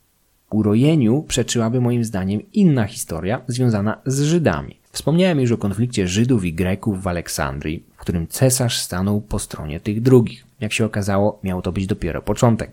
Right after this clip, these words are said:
bowiem w tym samym czasie w Palestynie doszło do eskalacji podobnego konfliktu, w którym oliwy do ognia dolewali liczni mieszkający w tym rejonie Grecy.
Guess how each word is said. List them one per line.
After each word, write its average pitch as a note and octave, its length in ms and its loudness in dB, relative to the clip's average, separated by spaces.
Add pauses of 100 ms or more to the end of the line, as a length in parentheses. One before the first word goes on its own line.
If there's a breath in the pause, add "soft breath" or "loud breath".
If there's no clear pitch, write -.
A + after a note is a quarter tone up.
bowiem G#2+ 260 -4
w - 80 -12
tym G2 180 -4
samym F#3 340 0
czasie - 440 -6 (160)
w - 120 -20
Palestynie G2+ 720 -2 (420 loud breath)
doszło A#2+ 320 2
do C3+ 140 -2
eskalacji A2+ 580 -4
podobnego D3 540 4
konfliktu, F2+ 540 -4
w - 80 -14
którym C#3+ 420 2
oliwy E3+ 340 2
do B2 200 2
ognia A2 320 2
dolewali F2 600 -2
liczni D3+ 500 0
mieszkający F#2+ 600 -2
w - 80 -14
tym F2 220 -6
rejonie F2 440 -2
Grecy. G#2+ 500 0